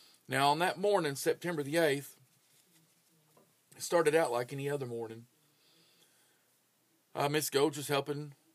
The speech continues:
her daughter, Laverne, get their young daughter, Laura, ready. She had an accident. So Miss Goge had to take off her house coat and pajama bottom, put on another light house coat with a pajama top. Now, that's how Laverne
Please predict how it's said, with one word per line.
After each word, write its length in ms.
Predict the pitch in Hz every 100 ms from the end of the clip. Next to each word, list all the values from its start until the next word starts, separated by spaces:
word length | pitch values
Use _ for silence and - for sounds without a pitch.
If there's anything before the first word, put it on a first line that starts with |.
| _
her 120 | 131
daughter, 460 | 143 135 131 135 143
Laverne, 480 | 143 143 127 127 127
get 180 | 123 120
their 140 | 131
young 220 | 127 127
daughter, 260 | 127 127 127
Laura, 260 | 127 123 123
ready. 360 | 117 117 120 123 -
She 140 | -
had 140 | 127 131
an 60 |
accident. 540 | 143 143 - 104 98 82 - - _ _
So 180 | -
Miss 220 | 127 127 -
Goge 300 | 139 139 131
had 260 | 135 127
to 300 | - 120 120 113 _ _ _ - _ _ _
take 180 | - 135
off 160 | 151 147
her 100 | 147
house 280 | 147 151 147
coat 300 | 160 156 -
and 80 |
pajama 420 | 156 143 147 135 127
bottom, 380 | 127 123 131
put 160 | 127 131
on 100 | 127
another 360 | 127 127 131 143
light 180 | 123 117
house 240 | 120 117
coat 240 | - 113
with 140 | 107 110
a 40 |
pajama 380 | 104 - 101 104
top. 360 | 104 165 139 - _ _ _ - - - _ _ _ _
Now, 140 | 123 123
that's 220 | 131 127
how 200 | 139 123
Laverne 540 | 120 120 117 120 120